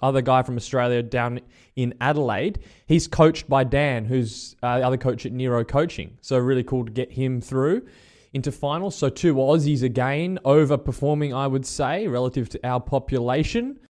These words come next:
I didn't, I did a brief look at some of the other guys. The ages are quite interesting. So youngest guy from the U K, I think his name was Will, he's nineteen.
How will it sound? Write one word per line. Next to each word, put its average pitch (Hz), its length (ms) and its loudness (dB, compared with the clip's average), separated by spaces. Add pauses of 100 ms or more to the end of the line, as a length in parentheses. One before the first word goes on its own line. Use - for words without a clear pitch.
I 165 80 4
didn't, 202 280 0 (100)
I 190 80 4
did 262 80 2
a 254 60 0
brief 143 340 2
look 147 140 2
at - 60 -8
some 143 120 -2
of 127 60 -2
the 113 80 0
other 131 100 -2
guys. 139 400 -6 (300)
The - 100 -2
ages 208 680 2
are 175 80 2
quite 175 340 2
interesting. 208 580 -4
So 139 340 4 (300)
youngest 196 480 2
guy 143 480 4 (160)
from 135 160 0
the 127 60 0
U 135 140 0
K, 127 460 0
I 120 60 -6
think 127 180 -6
his 113 80 -6
name 113 140 -4
was 104 100 -8
Will, 139 280 4
he's 113 180 2
nineteen. 117 760 -4